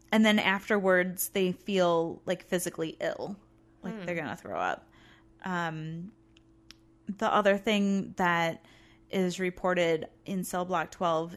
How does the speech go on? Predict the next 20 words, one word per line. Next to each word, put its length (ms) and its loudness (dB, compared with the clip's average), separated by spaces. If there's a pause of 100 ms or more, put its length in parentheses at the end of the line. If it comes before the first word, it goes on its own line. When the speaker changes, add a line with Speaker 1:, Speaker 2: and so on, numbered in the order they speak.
Speaker 1:
is, 500 -4 (220)
like, 180 -4
quiet 560 -2
laughter 580 -8 (680)
Speaker 2:
Mm-hmm. 160 -16
Speaker 1:
and, 260 0
like, 140 -4
some 240 -6
whispering. 680 -6 (1400)
So 120 -2
that 220 6
to 100 0
me 160 6
almost 320 2
sounds 320 -2
like 200 0
inmates 380 -4
sharing 320 -6
a 60 -8
joke, 480 -6